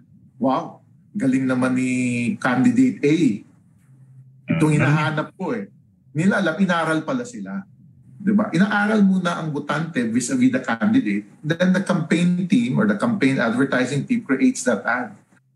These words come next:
Speaker 1: And it
Speaker 2: Yeah.
Speaker 1: becomes a powerful tool, not only for elections, but for any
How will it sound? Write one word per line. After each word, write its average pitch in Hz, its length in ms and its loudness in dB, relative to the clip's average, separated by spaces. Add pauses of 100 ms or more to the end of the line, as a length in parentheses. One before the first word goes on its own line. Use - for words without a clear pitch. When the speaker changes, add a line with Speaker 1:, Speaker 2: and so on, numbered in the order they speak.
(140)
Speaker 1:
And 185 240 2
it - 0 -
Speaker 2:
Yeah. 180 80 0
Speaker 1:
becomes 190 240 0
a - 80 -2
powerful - 720 0
tool, 269 240 4
not 202 160 2
only 277 160 4
for 262 160 2
elections, 233 640 0
but - 160 -4
for - 160 -6
any 147 320 2